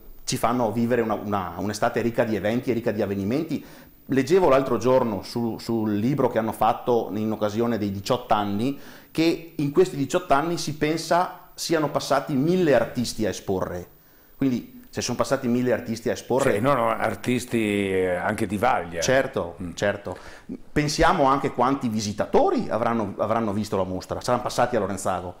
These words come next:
Speaker 1: se mille sono gli espositori.
Speaker 2: Quest'anno viene riproposta, avete anche questa collaborazione con Auronzo?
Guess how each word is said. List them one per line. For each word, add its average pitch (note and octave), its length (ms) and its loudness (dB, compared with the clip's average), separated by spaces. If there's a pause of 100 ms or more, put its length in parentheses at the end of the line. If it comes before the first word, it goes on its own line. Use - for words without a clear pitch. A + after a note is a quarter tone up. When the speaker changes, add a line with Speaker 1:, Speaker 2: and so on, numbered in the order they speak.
Speaker 1:
se - 140 -4
mille C3+ 240 2
sono B2 160 -2
gli B2 60 0
espositori. A#2+ 680 -2
Speaker 2:
Quest'anno C#3+ 400 2
viene A#2+ 260 4
riproposta, C3+ 680 2
avete G#2 340 -2
anche G#2 160 0
questa G2 260 -2
collaborazione G#2 600 0
con G2 140 0
Auronzo? C3 640 0